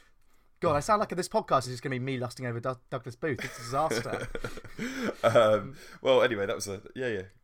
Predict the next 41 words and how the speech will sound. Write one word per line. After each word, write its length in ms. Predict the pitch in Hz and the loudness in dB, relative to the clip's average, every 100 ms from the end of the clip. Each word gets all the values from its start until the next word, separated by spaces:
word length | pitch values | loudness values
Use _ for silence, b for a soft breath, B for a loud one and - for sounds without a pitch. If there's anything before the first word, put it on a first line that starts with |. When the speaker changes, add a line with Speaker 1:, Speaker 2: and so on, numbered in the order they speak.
| - | -6
Speaker 2:
great, 300 | 113 - - | -4 -4 -2
great 200 | 123 95 | 0 0
little 140 | 90 | -4
segue, 400 | - 104 - 98 | -4 -4 -2 -2
Will. 160 | 98 - | -2 -6
Speaker 1:
Fun 300 | - 233 220 | -2 0 0
interlude. 280 | 247 120 131 | 2 6 8
Speaker 2:
Um, 720 | 131 135 135 131 131 123 120 - | 10 8 6 4 0 -6 -18 -12
but 120 | 175 | -6
yeah, 160 | 180 214 | -2 -2
no, 160 | 151 123 | 0 0
we've 160 | 113 | 0
had, 200 | 127 113 107 | 0 0 2
uh, 220 | 107 104 107 - | 0 0 -4 -6
yeah, 140 | 151 | -4
we've, 200 | 101 104 | -4 -8
we've 140 | 113 117 | -10 -6
bumped 200 | 110 98 | -6 -6
into 200 | 104 107 | -10 -8
a 20 | |
lot 140 | 120 | -6
of 120 | 98 95 - | -6 -8 -14
famous 360 | - 101 87 - | -8 -6 -6 -8
faces, 380 | 90 85 87 110 | -8 -8 -10 -10
haven't 220 | 101 76 | -10 -10
we? 180 | 78 82 - | -10 -12 -12
Speaker 1:
Yep. 160 | - 117 | -4 -2
Speaker 2:
Mainly 280 | 110 98 92 | -2 -6 -8
through 240 | - 92 | -6 -8
the 60 | - | -8
film 260 | - 85 | -8 -8
festival, 440 | 85 87 - 80 92 | -8 -12 -12 -10 -8
Daniel 320 | 90 85 80 | -8 -8 -10
Kaluuya, 440 | - 98 104 101 | -12 -8 -4 -4
Chris 220 | - 82 - | -4 -10 -12
Pine, 600 | - 101 95 95 95 92 b b - | -8 -6 -4 -6 -8 -12 b b -14
Annabelle 320 | 90 87 85 | -10 -6 -6
Wallis, 340 | 87 95 87 - | -4 -6 -6 -8
David, 360 | 90 87 90 - - | -8 -8 -12 -16 -12
David 240 | - 90 - | -10 -10 -10
Mackenzie. 840 | - - 135 131 120 127 123 117 | -14 -8 -8 -8 -10 -8 -8 -10